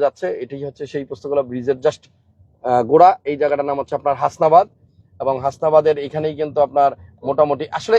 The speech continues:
এই জমিটা যেই জায়গাতে, এখান থেকে আশেপাশে স্কুল, কলেজ, মাদ্রাসা, হসপিটাল, হ্যাঁ, বাজার, সবকিছুই কিন্তু আপনার একদম মানে একটা জায়গার মধ্যে। তো আমি এখন just পোস্তগোলা ব্রিজ মানে বুড়িগঙ্গা সেতুর উপরে উঠে আপনাদেরকে লাইভটা শেষ করব,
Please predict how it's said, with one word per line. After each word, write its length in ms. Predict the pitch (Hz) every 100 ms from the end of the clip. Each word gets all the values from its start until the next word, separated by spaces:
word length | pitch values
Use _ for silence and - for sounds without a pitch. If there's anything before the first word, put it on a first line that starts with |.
| -
এই 180 | 226 247
জমিটা 580 | 180 214 220 196 202 196
যেই 200 | 180 190
জায়গাতে, 340 | 190 175 165 190 202 165
এখান 180 | 170 170
থেকে 240 | 180 185
আশেপাশে 600 | 175 - 185 170 165 - 175 - _ _
স্কুল, 460 | - 165 165 170 160
কলেজ, 460 | 160 165 170 165 135 _ _ _
মাদ্রাসা, 580 | 143 160 160 165 165 156 143
হসপিটাল, 560 | 151 - 170 170 165 147 - - _
হ্যাঁ, 200 | 190 185
বাজার, 440 | 147 160 165 175 156
সবকিছুই 560 | - 220 - 233 214 214
কিন্তু 200 | 220 208
আপনার 220 | 190 202
একদম 380 | 180 165 156 180 156 _ - _ -
মানে 180 | 127 131 131 _ _ _ _ _ _ _ _
একটা 260 | 220 - 214
জায়গার 300 | 180 160 139
মধ্যে। 180 | 113 107 -
তো 40 | 156 160
আমি 120 | 202
এখন 320 | 196 220 185 196 -
just 160 | 196 - -
পোস্তগোলা 420 | - 226 208 214
ব্রিজ 340 | 165 202 202
মানে 180 | 170 175
বুড়িগঙ্গা 400 | 165 180 185 190
সেতুর 300 | - 185 185
উপরে 200 | 180 190
উঠে 220 | 180 170
আপনাদেরকে 420 | 175 165 165 147 156
লাইভটা 260 | 139 160
শেষ 180 | 143 147
করব, 200 | 185 180